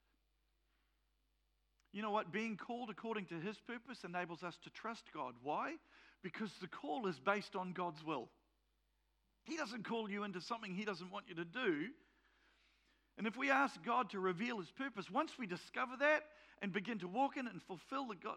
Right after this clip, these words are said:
plan that God has for us, you know what? We'll be blessed. Why? Because His plans already carry a blessing. His plans for you are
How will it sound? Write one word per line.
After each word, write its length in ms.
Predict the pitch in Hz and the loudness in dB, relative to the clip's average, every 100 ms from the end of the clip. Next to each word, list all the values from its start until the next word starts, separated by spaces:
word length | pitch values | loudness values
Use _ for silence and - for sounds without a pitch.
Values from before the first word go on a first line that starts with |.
| - | -2
plan 220 | 247 226 | -2 0
that 100 | 165 | 0
God 160 | 196 165 | 0 0
has 220 | 220 240 | 0 -4
for 160 | 294 294 | -4 -4
us, 80 | - | -2
you 80 | 269 | -2
know 80 | 262 | 4
what? 220 | 285 262 | 4 4
We'll 100 | 269 | 2
be 120 | 254 | 0
blessed. 360 | 247 311 277 - - - | 2 2 0 -2 -12 4
Why? 340 | 185 285 370 - - - | 8 8 8 2 -12 0
Because 320 | 247 - 262 - | 2 4 4 2
His 180 | 277 - - | 0 -2 -4
plans 360 | 262 277 269 165 - 277 | -2 2 2 -2 -4 -4
already 240 | 269 247 | -2 -2
carry 400 | - 269 247 247 | 0 0 0 0
a 40 | |
blessing. 440 | 196 254 - 190 131 - _ _ _ _ _ _ _ _ _ - | -2 -4 -4 -6 -8 -14 _ _ _ _ _ _ _ _ _ -2
His 180 | 277 - | -2 -2
plans 400 | - 262 302 269 - | -2 0 0 -4 -4
for 80 | |
you 220 | 240 233 226 | 0 2 8
are 160 | 233 | 8